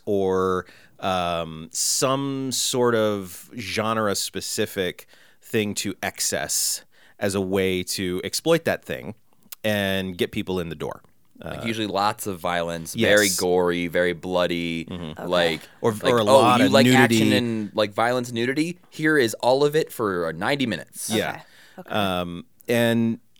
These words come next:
Speaker 1: uh, and Italian cinema was really good at that and, and created some wonderful works of art like Suspiria out of it. So Dario Argento was kind of a part of that, although he would probably defi-,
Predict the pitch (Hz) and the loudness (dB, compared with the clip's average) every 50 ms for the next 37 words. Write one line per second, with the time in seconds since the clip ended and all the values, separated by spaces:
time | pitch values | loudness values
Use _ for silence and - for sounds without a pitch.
0 | _ _ - - _ - 127 127 127 127 127 127 127 123 - 127 131 135 127 - | _ _ -20 -16 _ -2 0 0 2 2 2 2 2 2 0 0 0 0 0 2
1 | 147 151 170 208 220 202 - 190 165 156 147 131 117 101 101 110 123 131 123 113 | 2 2 4 4 2 2 2 0 2 2 0 0 -2 -4 -4 0 0 2 2 2
2 | 101 92 107 110 104 98 - 92 85 82 85 - 104 104 110 110 107 - 123 117 | 2 2 2 4 4 2 0 -2 -4 -4 -2 -2 -2 -2 -2 -4 -4 -2 -4 -4
3 | 113 - 156 170 170 156 - 147 135 120 110 135 151 - - 127 117 113 110 - | -2 0 0 0 0 -2 -4 -4 -2 0 0 0 0 0 -2 -2 0 0 -2 -2
4 | - 98 85 92 90 - 85 87 85 - - 87 - - - - 95 90 76 67 | -4 -2 -2 0 0 0 -2 -4 -4 -4 -4 -4 -2 -4 -2 -2 -4 -4 -4 -6
5 | 60 55 - - - - - - - - - _ - 85 82 78 73 - - 92 | -8 -12 -14 -16 -16 -20 -20 -20 -20 -20 -20 _ -8 -6 -6 -6 -6 -6 -6 -6
6 | 85 104 104 101 101 95 92 87 90 78 87 82 85 82 - 90 80 76 73 73 | 0 0 2 2 2 2 0 -2 -4 -4 -6 -8 -8 -6 -6 -6 -6 -6 -6 -8
7 | - - - - - - 127 120 117 110 107 98 90 90 - - 90 87 85 85 | -10 -10 -12 -12 -6 -4 -2 0 0 0 -2 -4 -6 -6 -4 -4 -4 -4 -4 -6
8 | 82 85 80 87 85 - - 101 92 87 80 - 98 87 85 80 80 80 73 76 | -8 -8 -8 -8 -8 -8 -8 -10 -10 -10 -6 -4 -4 -4 -4 -8 -10 -10 -12 -12
9 | - - | -10 -12